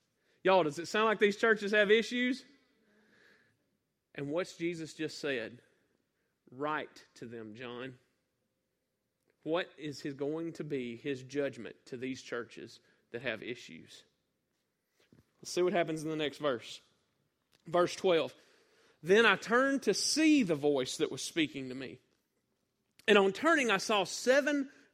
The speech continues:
golden lampstands." And that's kinda hard for them to figure out. So in verses twenty and twenty-one, he just explains they represent the churches. Y'all with me? The seven lampstands are the seven churches. Y'all gotta say that with me. Seven lampstands are the seven.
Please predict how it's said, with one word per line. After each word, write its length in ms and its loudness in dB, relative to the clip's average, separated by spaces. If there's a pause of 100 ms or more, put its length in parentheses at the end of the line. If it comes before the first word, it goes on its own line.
golden 440 8
lampstands." 880 -2 (300)
And 100 -2
that's 160 0
kinda 220 2
hard 180 2
for 80 -6
them 120 -4
to 60 -2
figure 280 2
out. 200 4
So 140 -4
in 60 -6
verses 320 -2
twenty 260 -2
and 80 -4
twenty-one, 440 0
he 120 -4
just 240 -6
explains 680 -4 (380)
they 140 8
represent 520 2
the 80 -8
churches. 600 -4 (380)
Y'all 160 -4
with 140 -2
me? 200 -6
The 60 -14
seven 320 -4
lampstands 560 -4
are 140 -2
the 80 -6
seven 320 -6
churches. 460 -6 (460)
Y'all 120 -8
gotta 100 -4
say 140 -4
that 120 -2
with 100 -8
me. 60 -12
Seven 300 -2
lampstands 720 -2
are 260 2
the 140 -2
seven. 540 0